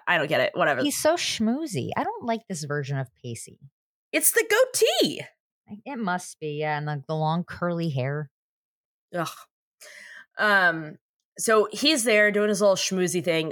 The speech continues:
Speaker 1: Audrey is there to surprise Pacey, but Pacey's like, "You could not surprise me at my very real job."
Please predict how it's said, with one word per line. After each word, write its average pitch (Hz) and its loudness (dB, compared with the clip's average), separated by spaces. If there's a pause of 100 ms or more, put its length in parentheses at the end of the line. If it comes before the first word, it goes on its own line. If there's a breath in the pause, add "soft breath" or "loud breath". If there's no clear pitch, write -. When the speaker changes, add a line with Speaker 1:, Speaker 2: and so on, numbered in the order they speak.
Speaker 1:
Audrey 214 2
is 190 -4
there 170 0
to 170 -8
surprise 339 2
Pacey, 160 -2
but 156 -4
Pacey's 170 -4
like, 175 0
"You 208 -6
could 226 -2
not 247 4
surprise 262 0
me 156 -8 (1000)
at 170 0
my 175 2
very 226 2
real 220 0
job." 156 0